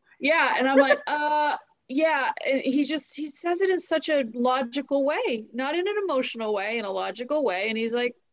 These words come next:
Speaker 1: "This is my, this is how I'm sticking to it." Like,
Speaker 2: Yeah.
Speaker 1: "Go, Jordan."
Speaker 2: And I'm following you.
Speaker 1: Yeah. <laughs> So I'm a huge Jordan Peterson fan.
Speaker 2: Yeah.
Speaker 1: Yes.
Speaker 2: Yeah, me too. Me
Speaker 1: Yeah.
Speaker 2: too.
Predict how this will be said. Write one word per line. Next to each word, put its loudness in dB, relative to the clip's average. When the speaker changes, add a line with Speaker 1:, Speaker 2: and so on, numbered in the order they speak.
Speaker 1:
"This -2
is -10
my, 0
this 0
is -10
how 0
I'm 0
sticking -2
to 4
it." 2
Like, -14
Speaker 2:
Yeah. -4
Speaker 1:
"Go, 4
Jordan." 2
Speaker 2:
And -2
I'm 0
following 0
you. -2
Speaker 1:
Yeah. 2
<laughs> -2
So 0
I'm 0
a 2
huge 0
Jordan 0
Peterson -4
fan. -6
Speaker 2:
Yeah. -12
Speaker 1:
Yes. -10
Speaker 2:
Yeah, -2
me -6
too. -10
Me -14
Speaker 1:
Yeah. -2
Speaker 2:
too. -20